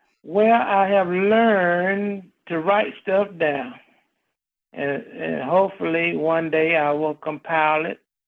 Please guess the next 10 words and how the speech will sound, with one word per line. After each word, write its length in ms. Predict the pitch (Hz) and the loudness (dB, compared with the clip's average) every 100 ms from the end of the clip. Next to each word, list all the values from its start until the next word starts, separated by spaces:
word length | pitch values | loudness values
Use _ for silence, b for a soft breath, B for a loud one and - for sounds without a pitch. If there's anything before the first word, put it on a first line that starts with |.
| _ _ _ _ | _ _ _ _
But 280 | - 156 151 | 0 2 2
actually, 560 | - 165 170 170 165 160 | 0 0 2 0 -4 -2
there 360 | 143 151 156 - | 0 0 0 -2
is 520 | 160 160 160 160 156 - | -4 -2 0 -2 -6 -10
a 400 | 156 143 139 143 - - - | -6 -4 -4 -6 -14 -12 0
second 520 | 202 202 202 160 151 _ | 2 2 0 -8 -8 _
thought 420 | 160 147 156 - - _ - | 0 2 0 -2 -16 _ -16
about 440 | 151 147 147 143 | -8 -2 -2 -2
the 80 | 135 - - | -8 -12 -4
formula. 680 | 151 143 143 139 156 165 | 0 0 0 -2 -2 -6